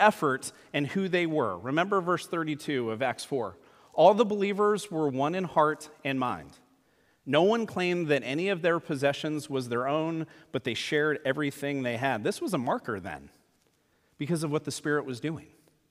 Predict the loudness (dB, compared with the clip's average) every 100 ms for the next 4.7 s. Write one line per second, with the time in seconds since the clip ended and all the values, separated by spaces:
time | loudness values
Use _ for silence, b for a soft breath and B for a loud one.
0 | _ _ _ _ _ _ 6 6 6 6
1 | 6 6 0 4 4 4 0 0 -2 0
2 | 0 0 0 0 -2 0 -2 0 2 2
3 | 2 -2 -2 -2 4 6 6 6 8 6
4 | 6 2 2 2 0 0